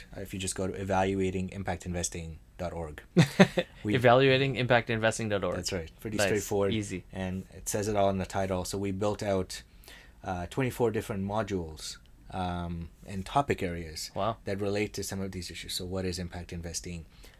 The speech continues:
Speaker 1: How are different companies thinking about it? How do we look at issues around job quality,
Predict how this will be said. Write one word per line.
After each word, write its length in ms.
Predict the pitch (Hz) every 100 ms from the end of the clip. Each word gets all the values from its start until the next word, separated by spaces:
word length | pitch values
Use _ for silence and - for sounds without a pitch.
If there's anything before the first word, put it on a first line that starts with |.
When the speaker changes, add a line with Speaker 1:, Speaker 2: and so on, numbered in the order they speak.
| -
Speaker 1:
How 180 | - 104
are 40 | 98
different 260 | 92 101 -
companies 320 | 98 92 -
thinking 300 | 98 92 92
about 260 | 87 90
it? 140 | 92 92 -
How 80 | 110
do 80 |
we 100 | 107
look 180 | 98 98
at 100 | 101
issues 300 | 104 - 95
around 340 | 90 85 82 87
job 220 | 107 98
quality, 720 | - 101 101 90 90 82 80